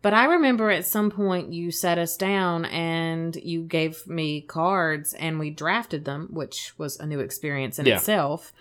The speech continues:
Speaker 2: 'Cause I don't think you had ever drafted.
Speaker 1: No, no, I'd never drafted before. That was completely different. But after about,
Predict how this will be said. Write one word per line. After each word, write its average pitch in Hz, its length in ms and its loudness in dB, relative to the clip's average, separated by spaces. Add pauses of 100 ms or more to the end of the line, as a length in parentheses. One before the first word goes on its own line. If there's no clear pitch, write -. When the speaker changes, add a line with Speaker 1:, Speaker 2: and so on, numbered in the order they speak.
Speaker 2:
'Cause 135 100 0
I 143 60 6
don't 147 100 4
think 127 120 -6
you 131 80 2
had 92 80 2
ever 117 220 0
drafted. 95 440 -6
Speaker 1:
No, 147 580 0
no, 151 300 0
I'd 139 180 -4
never 151 260 -4
drafted 143 380 -6
before. 151 360 -4
That 165 140 -4
was - 200 -8
completely 143 500 -6
different. 117 420 -12 (460)
But 233 460 4
after 226 380 2
about, 202 540 2